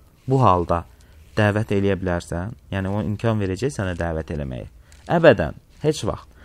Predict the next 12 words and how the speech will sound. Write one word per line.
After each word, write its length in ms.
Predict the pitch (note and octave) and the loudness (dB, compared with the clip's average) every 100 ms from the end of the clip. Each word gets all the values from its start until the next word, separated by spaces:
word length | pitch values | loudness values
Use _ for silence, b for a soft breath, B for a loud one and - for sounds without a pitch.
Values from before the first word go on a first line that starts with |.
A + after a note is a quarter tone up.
| B B B | B B B
وَإِنْ 1400 | C#3+ F#3+ G#3+ - E3 C#3+ - - - G2+ D3 F#3 F3+ E3+ | 4 4 4 2 2 0 -2 -18 -6 2 4 4 2 0
سَلَّمْتَ 560 | D#3 D3 C#3+ D3+ D#3 C3+ | 0 2 2 2 0 -4
حَيَ-، 320 | A#2 A#2 - | -4 -4 0
وَإِنْ 360 | C3 F3 F#3 E3 | 4 4 4 0
سَلِمَتْ 680 | D3 E3 E3 D#3 B2 F#2+ - - - - - - - - - - - | 0 0 0 2 0 -2 -6 -18 -20 -20 -20 -20 -20 -20 -20 -20 -20
حَيَاتُكَ 720 | - A#2 C3 C3 A#2 F2+ E2 F#2+ G#2+ C3 - - - - - - - - - - | -4 0 2 4 2 -4 -6 0 2 0 -6 -20 -20 -20 -20 -20 -20 -20 -20 -4
لَنْ 320 | A2+ D3+ D3+ | 0 0 0
تَتَمَكَّنَ 760 | C3 A#2 A2+ B2+ D3+ - D#3+ E3+ E3+ | -2 -2 0 0 -2 -4 -6 -4 -4
مِنَ 100 | D#3 | -2
الدَّعْوَةِ. 480 | B2+ G#2 E2 C2 - | -2 -2 -2 -2 -6
Deyir, 220 | - F3+ F3+ B B B | 2 2 2 B B B
həyatın 640 | C#3+ D#3+ D#3 D#3 G3+ - | 4 6 6 4 0 -2